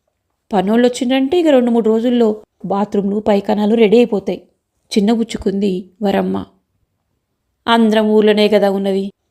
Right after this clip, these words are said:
ఎందుకంత పరేషాన్ అవుతావు బిడ్డా? నా పెండ్లైన కొత్తలో మీ అత్త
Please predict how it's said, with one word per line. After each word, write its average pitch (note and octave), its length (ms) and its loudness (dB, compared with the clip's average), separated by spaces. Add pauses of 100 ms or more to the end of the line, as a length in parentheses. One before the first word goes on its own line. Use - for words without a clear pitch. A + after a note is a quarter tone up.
(400)
ఎందుకంత B3 460 2
పరేషాన్ C4+ 420 0
అవుతావు G#3+ 220 0
బిడ్డా? G3 460 -2 (1120)
నా G#3+ 80 0
పెండ్లైన G#3 460 0
కొత్తలో G#3 540 0
మీ A#3 200 -2
అత్త G3+ 300 -4